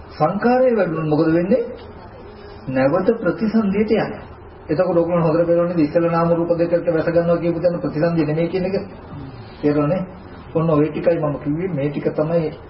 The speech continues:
අවිද්‍යාව මූලිකයි කියලා අපි කිව්වේ. ඒ කියන්නේ මේ පේන අරමුණේ විඥානය පිහිටියොත්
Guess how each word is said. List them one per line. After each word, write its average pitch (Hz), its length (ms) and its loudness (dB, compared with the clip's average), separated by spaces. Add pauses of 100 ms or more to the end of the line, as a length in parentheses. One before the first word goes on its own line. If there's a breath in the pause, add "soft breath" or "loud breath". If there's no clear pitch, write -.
(280)
අවිද්‍යාව 147 500 2
මූලිකයි 160 340 0
කියලා 151 200 0
අපි 147 120 -8
කිව්වේ. 165 260 -6 (1300)
ඒ 131 120 -6
කියන්නේ 143 280 0
මේ 135 180 0
පේන 135 380 0
අරමුණේ 143 680 2
විඥානය 139 640 2
පිහිටියොත් 139 580 0